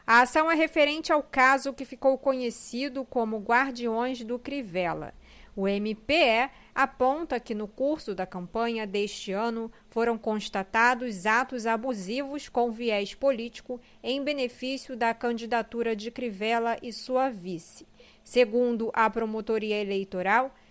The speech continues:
servidores públicos municipais foram designados para ficar de prontidão em unidades de saúde da cidade para dificultar a realização de matérias jornalísticas. Os servidores foram organizados em grupos de conversa por aplicativo,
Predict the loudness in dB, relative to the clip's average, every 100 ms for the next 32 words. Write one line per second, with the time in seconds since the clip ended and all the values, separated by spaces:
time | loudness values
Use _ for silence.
0 | _ -2 4 4 2 2 2 2 -2 -2
1 | -2 0 -4 -4 -4 -6 -6 -6 -6 2
2 | 2 2 -4 -18 _ -4 0 2 0 -2
3 | -6 -2 0 0 -2 -6 -4 -4 -4 0
4 | 0 -2 -6 -4 -4 -6 -8 -4 -2 -2
5 | -4 -4 -6 -6 -4 0 0 -2 -6 -8
6 | -8 -4 -2 -2 -4 -8 -4 -4 -4 -8
7 | -2 -2 -4 -12 -20 -12 -2 0 0 -4
8 | -10 -10 -6 0 2 2 0 -2 -2 -4
9 | -4 -4 -6 -6 -6 -6 -8 -4 -2 -2
10 | -4 -6 -4 -2 -2 -2 -4 -10 -14 -14
11 | -14 -14 -18 -20 _ _ _ -8 -4 0
12 | 0 4 8 8 8 4 4 6 6 4
13 | 4 2 0 4 6 8 6 0 -2 -2
14 | 0 2 2 0 -2 -2 -4 -2 0 4
15 | 6 4 2 -4 -2 -2 -2 -6 0 0
16 | 0 -4 -4 -4 -4